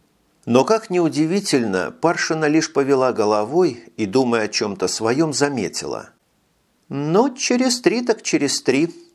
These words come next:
Она хотела еще что-то добавить, но ее мобильник ожил. «Простите», кивнула Паршина и, игриво растягивая слова, сказала в трубку: «Алло?» Забродов прислушался.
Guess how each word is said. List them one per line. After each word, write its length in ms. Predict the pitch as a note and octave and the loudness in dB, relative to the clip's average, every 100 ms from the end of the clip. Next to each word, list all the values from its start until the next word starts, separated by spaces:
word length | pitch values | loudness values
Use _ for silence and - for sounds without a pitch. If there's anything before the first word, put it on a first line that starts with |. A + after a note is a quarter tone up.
| _ _ _ _ _ _ _ | _ _ _ _ _ _ _
Она 260 | G2 G#2+ D#3 | -2 0 2
хотела 400 | F#3 - F3+ F3 | 0 0 2 2
еще 420 | E3+ F3+ - F#3 | 0 -2 0 0
что-то 340 | - A#2+ - | 2 0 0
добавить, 720 | G2+ G#2+ F#2 E2 C#2+ - - - _ | 0 0 0 -4 -4 -10 -16 -18 _
но 160 | F2+ F#2 | -4 -2
ее 260 | G2+ C#3+ | 2 2
мобильник 640 | F3+ G#3 C3+ A#2+ B2 B2 | 2 -2 -2 -2 -2 0
ожил. 400 | G2+ E2+ F2 C#2 - _ _ _ _ _ _ _ _ _ | 0 0 -2 -8 -12 _ _ _ _ _ _ _ _ _
«Простите», 800 | G3+ A3+ - - D3+ - C3+ C3 _ _ _ _ _ _ - | 2 2 0 0 0 0 -2 -4 _ _ _ _ _ _ 0
кивнула 460 | C3 A2+ B2 A2+ G#2 | 2 2 4 2 2
Паршина 540 | E3 E3 - D3 D3 | -2 -2 -2 -2 -2
и, 280 | B2 C3 B2+ | -2 -2 0
игриво 320 | B2 C3+ A#2 | 2 4 4
растягивая 720 | A2+ - - G#2+ G#2+ G#2+ F#2+ | 2 -2 -2 0 2 2 0
слова, 400 | - G2+ A2+ D#3+ | 0 -2 0 -2
сказала 500 | - B2 A#2+ A2+ A#2 | -2 -4 0 0 0
в 80 | A#2 | 0
трубку: 600 | A2+ G2 - - C2+ - _ _ _ _ _ _ _ | -2 -2 -4 -12 -12 -12 _ _ _ _ _ _ _
«Алло?» 960 | - F3+ F3 E3 E3 D#3 D#3 F3 G#3 - _ _ _ _ _ _ _ _ | 0 2 4 4 4 4 2 0 -2 -8 _ _ _ _ _ _ _ _
Забродов 560 | F#2 B2 D#3 A3+ G#3+ G#3+ | 0 2 4 2 0 -2
прислушался. 960 | G#3 G#3 C3+ G2+ - D#2 - D2+ C2 | -2 0 0 0 0 -4 -6 -10 -10